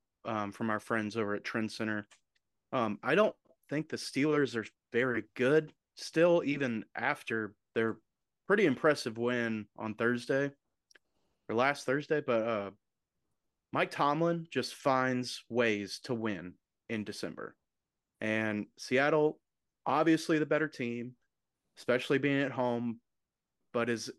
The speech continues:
anyone gonna be surprised if the Steelers can keep it close and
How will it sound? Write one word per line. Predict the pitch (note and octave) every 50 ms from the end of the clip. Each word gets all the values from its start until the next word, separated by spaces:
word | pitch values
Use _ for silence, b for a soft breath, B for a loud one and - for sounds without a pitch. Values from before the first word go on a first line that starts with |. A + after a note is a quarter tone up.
| _ _
anyone | C3+ C#3 D3+ D#3+ E3 E3 E3+ E3 D#3+ E3 E3 D3 A#2+
gonna | - C3+ B2+ C3 B2+
be | A2+ B2+ A#2+
surprised | A#2 - - A#2 - - A#2+ A#2 A#2 A#2+ A#2 A#2 -
if | A#2 G#2+ -
the | A2+
Steelers | G#2+ - - A#2+ A#2 A#2 A#2+ A2+ A2+ A#2 - -
can | - A#2 A2
keep | A2 - C3 B2+ -
it | C3 - -
close | - - A#2 G#2+ A2 A2+ A2 G#2+ -
and | - G#2 G#2 G2+ G2 F#2